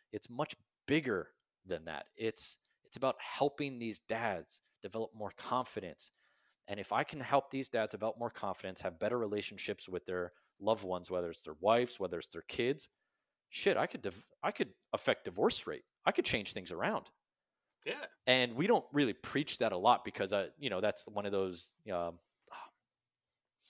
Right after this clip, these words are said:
Speaker 1: oh, man, I'm, I'm blanking on the acronym for it. It's like big ass goals, right?
Speaker 2: Right,
Speaker 1: Yep.
Speaker 2: right.
Speaker 1: Uh, you know, I for-, oh man, I forget the acronym right now. But anyway, you know, it's one of those, like,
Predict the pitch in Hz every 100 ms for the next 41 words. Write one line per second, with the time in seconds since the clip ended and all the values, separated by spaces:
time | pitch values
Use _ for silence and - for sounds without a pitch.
0 | - - - - - _ _ _ _ _
1 | - 143 123 117 107 101 92 87 92 90
2 | 90 - - 98 95 113 123 - 107 92
3 | 87 90 87 92 82 80 85 80 - 90
4 | 85 143 127 104 - 98 90 73 - -
5 | 92 110 - - - - 175 151 104 -
6 | 139 123 107 113 101 98 90 98 123 98
7 | 95 - 98 - 98 107 98 - _ _
8 | _ _ _ _ _ - - - 131 110
9 | 110 101 87 87 85 _ _ - - 123
10 | 156 - - _ _ 160 147 98 - -
11 | - _ 165 127 127 151 170 143 113